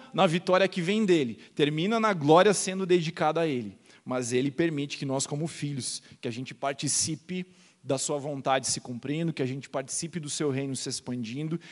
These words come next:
que a gente coopere para que as promessas dele se cumpram. E é isso que nós entendemos aqui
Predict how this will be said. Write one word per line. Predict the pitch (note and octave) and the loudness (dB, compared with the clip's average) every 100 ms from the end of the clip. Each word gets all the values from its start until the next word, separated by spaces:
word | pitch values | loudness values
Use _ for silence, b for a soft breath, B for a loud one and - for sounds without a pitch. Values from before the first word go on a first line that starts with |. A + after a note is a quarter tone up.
| B | B
que | C#3 | -4
a | |
gente | C3 C#3+ - | -2 -4 -2
coopere | E3+ F3 - C3 B2 G#2+ - b b b b b | 0 0 0 0 0 -2 -10 b b b b b
para | B2+ B2+ | -2 -2
que | - C3+ | -2 0
as | C3+ | 0
promessas | - C#3 C3+ B2+ C#3+ B2 | -2 -4 -4 -6 -6 -6
dele | C3 B2 | -8 -6
se | - | -8
cumpram. | B2 C3 A2+ - G2+ _ _ _ _ _ _ _ - | -8 -10 -10 -12 -20 _ _ _ _ _ _ _ -12
E | A2 | -6
é | A#2+ | -4
isso | A#2 | -6
que | C#3 | -4
nós | A#2+ A#2 | -4 -4
entendemos | A#2+ B2 B2 A#2+ A#2+ | -4 -4 -4 -4 -4
aqui | B2 - A#2+ | -6 -6 -8